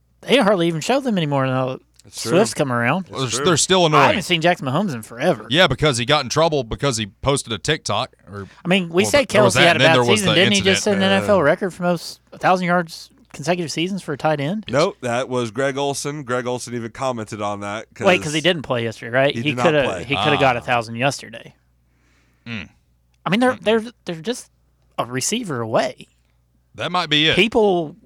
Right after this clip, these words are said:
Speaker 1: they might get a receiver in here and for cheap to play with Mahomes.
Speaker 3: Mm-mm-mm. Goodness.
Speaker 1: I don't know. I, it's hard to bet against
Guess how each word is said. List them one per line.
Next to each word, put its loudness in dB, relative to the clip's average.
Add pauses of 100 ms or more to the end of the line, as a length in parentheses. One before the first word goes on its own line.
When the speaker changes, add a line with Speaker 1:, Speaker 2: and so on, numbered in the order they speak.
(160)
Speaker 1:
they 0 (400)
might -2
get -2
a -2
receiver -6
in -4
here -4
and -6 (1200)
for -12
cheap -4
to -8
play 2
with -2
Mahomes. -6 (1200)
Speaker 3:
Mm-mm-mm. -16 (760)
Goodness. -6
Speaker 1:
I 4
don't -2
know. -8 (120)
I, -10 (200)
it's -20
hard 0
to -8
bet 2
against -12